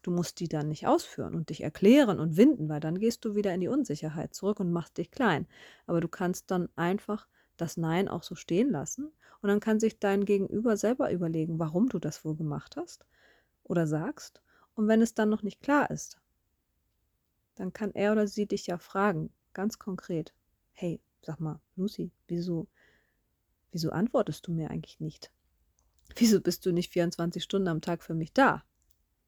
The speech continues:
Aha, dann kann ich dir das sagen und dann kann ich dir das auch erzählen oder dich darüber in Kenntnis setzen. Aber ich werde mich nicht vor dir klein machen und erklären. Und ich werde mich auch nicht ducken. Ich bin transparent, ich bin wie Glas, du kannst da durchschauen.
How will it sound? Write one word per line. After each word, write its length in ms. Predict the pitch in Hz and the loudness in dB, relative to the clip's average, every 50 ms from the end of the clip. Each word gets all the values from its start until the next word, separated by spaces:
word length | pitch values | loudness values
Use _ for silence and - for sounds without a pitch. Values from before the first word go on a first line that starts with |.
| _ - | _ -6
Aha, 340 | 214 175 156 156 170 202 269 - _ _ _ _ _ _ _ | -4 -4 -4 -2 -4 -4 -4 -6 _ _ _ _ _ _ _
dann 160 | - 185 170 - | -10 -10 -10 -6
kann 160 | - 170 180 | -4 -4 -4
ich 100 | 185 - | -4 -2
dir 140 | - 226 220 | -2 -2 0
das 180 | 226 226 - | 0 -2 -2
sagen 360 | - 247 233 196 180 170 175 - | -2 0 0 0 -2 -4 -8 -8
und 80 | - | -8
dann 120 | 165 160 160 | -6 -6 -6
kann 180 | - 196 190 | -6 -6 -6
ich 160 | 180 175 - - | -6 -8 -8 -8
dir 120 | - 185 | -8 -6
das 240 | - 175 - - - | -6 -8 -10 -8 -8
auch 180 | 175 170 - _ _ _ _ _ - | -8 -8 -10 _ _ _ _ _ -4
erzählen 800 | 190 180 170 - - - - 269 262 254 226 180 165 160 165 - _ _ _ _ _ _ _ - | -2 -2 -2 -2 -4 0 2 4 4 6 4 2 2 0 -2 -6 _ _ _ _ _ _ _ -4
oder 140 | 190 175 165 | -2 -2 0
dich 160 | 180 165 - | -2 -4 -4
darüber 300 | - 180 180 180 175 175 | -4 -2 -2 0 0 0
in 120 | 175 175 | -2 -2
Kenntnis 420 | - - 247 240 240 - 185 - - | 0 0 0 0 0 -2 -6 -6 -6
setzen. 380 | 165 165 156 - - 165 160 | -6 -6 -8 -8 -10 -12 -8
Aber 120 | - 185 190 | -4 -2 -2
ich 120 | 175 - | 0 2
werde 180 | 220 220 220 208 | 2 2 4 2
mich 180 | 208 208 - | 0 0 -2
nicht 220 | - 226 226 - - | -2 -2 -2 -2 -4
vor 160 | - 214 196 | -6 -4 -2
dir 200 | 190 196 185 180 | 0 0 0 0
klein 360 | - - 208 202 202 202 180 | 0 0 0 2 2 2 0
machen 260 | 165 160 - - 165 | 0 -4 -4 -6 -6
und 160 | - 170 - - | -4 -4 -4 -6
erklären. 680 | 175 - - - 190 196 196 190 180 170 170 185 180 _ _ _ _ _ _ _ _ _ _ _ _ _ _ _ _ _ _ | -8 -8 -4 0 2 2 2 2 0 -2 -4 -6 -8 _ _ _ _ _ _ _ _ _ _ _ _ _ _ _ _ _ _
Und 180 | - 180 170 - | -6 -6 -6 -6
ich 120 | - - | -4 -2
werde 160 | 185 185 196 | 0 0 0
mich 160 | 185 170 - - | 0 0 -2 -8
auch 140 | 170 - | -10 -8
nicht 220 | - 180 - - _ | -8 -10 -10 -8 _
ducken. 460 | - 233 247 - - 170 165 175 185 - _ _ _ _ _ _ _ _ | 0 0 0 0 -2 -4 -4 -4 -6 -10 _ _ _ _ _ _ _ _
Ich 100 | - - | -12 -4
bin 140 | - 240 262 | 0 0 0
transparent, 760 | - - 247 247 240 - - 240 214 - 185 165 156 175 - | 0 0 -2 -2 -2 -2 -4 -4 -4 -2 -2 -4 -4 -6 -8
ich 100 | - - | -8 -2
bin 180 | 247 240 247 | 0 2 2
wie 140 | 254 247 233 | 2 4 4
Glas, 560 | 233 220 226 220 185 147 139 147 - - - | 4 4 4 4 4 2 0 -2 -6 -8 -8
du 100 | - 208 | -8 -8
kannst 320 | - - 226 220 - - - | -6 -4 -4 -4 -4 -4 -4
da 80 | 214 | -4
durchschauen. 800 | 208 220 226 247 262 254 - - - 185 151 147 156 160 180 | 0 0 0 0 0 0 -2 -2 -2 -2 -2 -4 -4 -6 -8